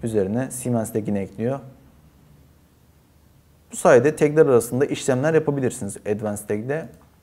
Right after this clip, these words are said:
Burayı kapatıp bir başka özelliğinden bahsedeceğim. Yine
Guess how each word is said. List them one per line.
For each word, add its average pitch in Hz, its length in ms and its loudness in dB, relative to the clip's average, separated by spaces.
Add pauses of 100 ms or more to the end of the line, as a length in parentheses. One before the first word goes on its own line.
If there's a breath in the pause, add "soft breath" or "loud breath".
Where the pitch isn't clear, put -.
(100)
Burayı 123 260 -4
kapatıp 120 380 -8 (460)
bir 131 160 -2
başka 123 280 0
özelliğinden 104 520 0
bahsedeceğim. 110 560 -4 (920 soft breath)
Yine 214 280 2